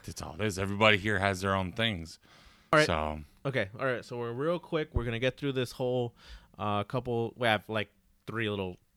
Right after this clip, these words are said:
Speaker 2: topics here. Rapid fire, real quick, and then we're gonna get into Paul's. Uh, he's got a little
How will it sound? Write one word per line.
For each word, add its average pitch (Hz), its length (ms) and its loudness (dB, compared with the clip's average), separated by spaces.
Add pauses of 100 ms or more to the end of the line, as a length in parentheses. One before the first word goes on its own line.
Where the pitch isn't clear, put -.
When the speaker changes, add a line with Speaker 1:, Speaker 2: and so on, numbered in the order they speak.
Speaker 2:
topics 107 360 -2
here. 104 220 -2 (480)
Rapid 127 320 4
fire, 117 240 6
real 110 80 2
quick, 110 260 -4
and 98 80 -6
then 107 80 -4
we're 104 80 -6
gonna 104 120 -4
get 98 80 -6
into 92 40 -8
Paul's. 104 580 -2
Uh, 95 380 -4
he's 107 180 -6
got 110 100 0
a - 80 -2
little 101 280 -4